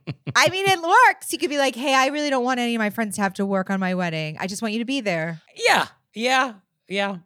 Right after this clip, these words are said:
Speaker 1: I mean, real tricky to land that. But if you could, I, I do like that approach.
Speaker 2: But then you're knocking one and two off your list.
Speaker 1: Yeah.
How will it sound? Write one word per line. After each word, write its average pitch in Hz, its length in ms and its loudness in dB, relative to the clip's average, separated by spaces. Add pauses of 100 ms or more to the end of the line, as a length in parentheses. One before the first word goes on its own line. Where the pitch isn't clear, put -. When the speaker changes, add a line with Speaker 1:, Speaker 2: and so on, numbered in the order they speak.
(120)
Speaker 1:
I 156 80 0
mean, 170 380 0 (200)
real 208 300 4
tricky 139 320 -4
to 113 80 -4
land 107 240 -6
that. - 180 -16 (220)
But 135 280 -4
if 156 140 -6
you 175 80 -2
could, 170 400 2 (120)
I, 143 260 0
I 143 40 -2
do 123 240 -8
like 104 200 -10
that 101 120 -12
approach. - 460 -18
Speaker 2:
But 208 240 2
then 294 240 6
you're 285 200 8
knocking 269 540 4
one 294 300 6
and 311 440 2
two 311 540 4
off 262 320 4
your 320 180 0
list. 240 720 2
Speaker 1:
Yeah. 285 420 4